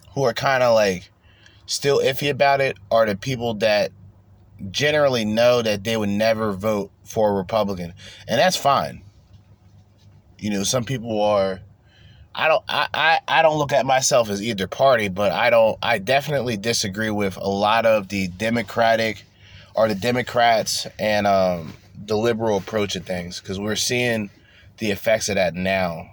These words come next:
right? We're seeing, um, the children in schools being indoctrinated and being told about anal sex in third and fourth grade. Um,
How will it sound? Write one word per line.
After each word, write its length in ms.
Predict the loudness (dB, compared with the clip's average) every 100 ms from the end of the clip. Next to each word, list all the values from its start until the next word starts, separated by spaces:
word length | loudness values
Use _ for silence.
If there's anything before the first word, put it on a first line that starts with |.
| -6
right? 320 | -2 -2 -2
We're 140 | -6
seeing, 640 | -4 -4 -2 -2 -2 -4 -8 -14 -20 -20 -20 -20 -4
um, 320 | 2 2 2 -2
the 100 | -4
children 460 | -2 0 0 -2
in 80 | -2
schools 440 | -4 -2 -2 -2 -4
being 260 | -4 -2
indoctrinated 960 | -2 -2 0 -2 -4 -4 -4 -4 -8 -12
and 140 | -10 -4
being 220 | -2 -4
told 560 | -2 -2 0 -2 -6 -12 -20 -20 -20 -20 -8
about 320 | -2 0 0
anal 280 | 0 -2 -2
sex 360 | 0 0 0 -4
in 80 | -6
third 240 | -4 -2
and 100 | -4
fourth 280 | -6 -6 -6
grade. 520 | -4 -2 -2 -6 -10 -18 -12
Um, 580 | -2 2 2 0 -4 -12